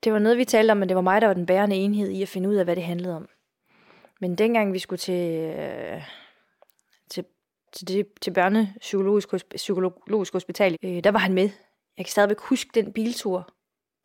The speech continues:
fordi den har jeg bare tænkt på så mange gange efterfølgende, at, øh,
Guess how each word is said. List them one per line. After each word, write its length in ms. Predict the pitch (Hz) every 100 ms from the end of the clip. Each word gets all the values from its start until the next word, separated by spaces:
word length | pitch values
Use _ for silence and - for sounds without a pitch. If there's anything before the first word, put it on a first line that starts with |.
| -
fordi 160 | 190
den 100 | 190
har 80 | 202
jeg 60 | 202
bare 100 | 202
tænkt 260 | - 247
på 120 | - 202
så 120 | 202
mange 220 | 196 208
gange 220 | 202 202
efterfølgende, 540 | 233 226 - 190 165 165
at, 80 | - _ _ _ _ - _ _ _ _ _ - _ -
øh, 400 | 180 165 160